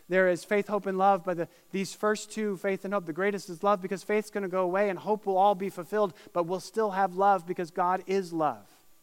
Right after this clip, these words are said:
Isn't that an amazing promise? God knows that we weren't meant to live by faith in this world. And so God's okay with our lament. God's okay with our anger. God's okay with our rage because it's us being honest with God to commune with God and form our heart from God.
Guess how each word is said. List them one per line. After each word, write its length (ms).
Isn't 260
that 180
an 60
amazing 420
promise? 540
God 180
knows 340
that 140
we 80
weren't 240
meant 200
to 80
live 180
by 140
faith 320
in 60
this 200
world. 240
And 80
so 100
God's 260
okay 360
with 160
our 140
lament. 340
God's 220
okay 380
with 140
our 160
anger. 360
God's 180
okay 400
with 160
our 140
rage 600
because 220
it's 140
us 220
being 240
honest 400
with 120
God 260
to 40
commune 480
with 140
God 200
and 120
form 180
our 60
heart 320
from 160
God. 160